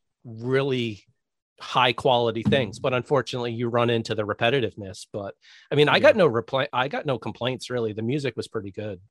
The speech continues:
Speaker 2: No, I don't either. I like the music a lot. It would have been over the top if every single level had its own track, but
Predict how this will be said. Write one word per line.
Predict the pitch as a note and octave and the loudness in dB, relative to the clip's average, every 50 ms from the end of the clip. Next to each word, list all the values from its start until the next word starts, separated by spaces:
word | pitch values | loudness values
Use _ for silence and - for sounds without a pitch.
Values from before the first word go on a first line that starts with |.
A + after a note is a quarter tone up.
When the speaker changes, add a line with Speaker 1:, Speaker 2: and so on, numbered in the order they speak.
| _ _ _ _ | _ _ _ _
Speaker 2:
No, | D3 D3 D3+ F3 | 0 0 2 2
I | F3+ F#3+ | 4 4
don't | F3 E3+ D3+ - - | 4 4 2 0 -2
either. | C#3 B2+ A#2+ B2 | -4 -2 0 2
I | C3 | 2
like | C#3+ C#3+ - | 2 2 0
the | - C3 | -2 -8
music | A#2+ G2+ G#2 - | -10 -10 -10 -8
a | G#2 | -6
lot. | G#2+ G#2 G#2+ B2+ | -6 -6 -4 -6
It | C#3 C#3 D3 | -4 0 0
would | D#3 D#3 | 2 2
have | |
been | D3 D3 C3+ | 2 2 2
over | C#3 D3 C#3+ C3 B2+ | 2 2 2 2 0
the | A2 G2+ | -4 -6
top | - - C3 A#2+ A2+ - - | -4 -2 -2 -2 -2 -6 -6
if | A2+ B2+ | -4 -2
every | B2+ B2 A#2 | 0 0 -2
single | - - A2 G#2 | -4 -6 -6 -6
level | A2 A2 G#2+ G#2 | -4 -4 -4 -4
had | G#2 A2 | -4 -6
its | G#2 F#2+ - | -8 -8 -8
own | G#2+ G#2+ G#2+ | -8 -8 -6
track, | - B2 A#2+ A#2 A2+ A2 - _ _ | -4 -2 -2 -2 -2 -6 -12 _ _
but | A#2 A2 | -20 -20